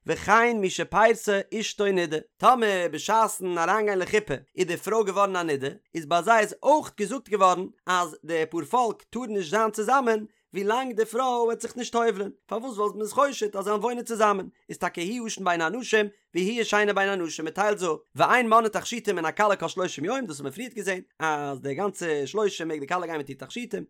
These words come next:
ביין קח, ביין קח, סטאטש סיי, תמא, עס איז געשען, די גאנצע מעשה, אין סיי,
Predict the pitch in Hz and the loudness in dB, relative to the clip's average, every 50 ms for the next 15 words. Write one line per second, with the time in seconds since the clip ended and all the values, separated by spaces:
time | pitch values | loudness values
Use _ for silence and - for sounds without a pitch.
0 | _ _ - 156 220 269 277 - - 226 190 - 170 156 170 196 240 233 - - | _ _ 6 6 8 8 6 2 2 0 0 0 0 0 2 2 0 0 2 4
1 | 190 175 170 - - _ _ - - 185 175 165 - - - - 214 226 240 233 | 4 4 2 0 -10 _ _ -4 0 2 2 2 0 -4 0 4 6 8 8 8
2 | 220 214 202 196 196 - _ - 180 180 175 170 160 156 151 147 139 139 - 147 | 8 6 4 2 -4 -8 _ -4 -2 -2 -2 0 0 0 0 0 -2 -4 -6 -8
3 | 147 143 - 208 214 214 202 196 190 180 - _ - - 156 170 190 190 185 - | -8 -4 -2 0 2 4 4 2 2 -2 -4 _ -6 -6 -2 -2 -2 -2 -2 -4
4 | 156 170 220 240 226 202 - 196 170 156 _ _ - - 202 185 - 233 233 226 | -2 0 2 2 2 0 -2 -4 -8 -8 _ _ -4 -2 -2 0 2 4 6 6
5 | 220 214 208 202 196 | 6 6 4 2 -2